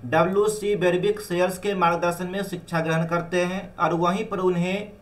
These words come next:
पुस्तकालय अध्यक्ष की उपाधि जो है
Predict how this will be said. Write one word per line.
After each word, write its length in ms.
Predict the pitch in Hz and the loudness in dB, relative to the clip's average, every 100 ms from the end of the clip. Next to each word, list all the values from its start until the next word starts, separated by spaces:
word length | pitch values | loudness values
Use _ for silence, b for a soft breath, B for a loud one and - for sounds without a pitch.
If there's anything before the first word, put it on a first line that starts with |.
| - b b b b b b | -20 b b b b b b
पुस्तकालय 580 | 170 185 - 208 196 180 | -4 -4 2 4 6 6
अध्यक्ष 440 | 180 160 190 - - - - - - - - - - - | 4 2 -2 -6 -16 -20 -20 -20 -20 -20 -20 -20 -20 -10
की 100 | - | 4
उपाधि 500 | 180 180 180 180 196 | 4 8 8 8 6
जो 160 | 185 196 | -2 2
है 440 | 175 165 165 - | 4 4 2 -4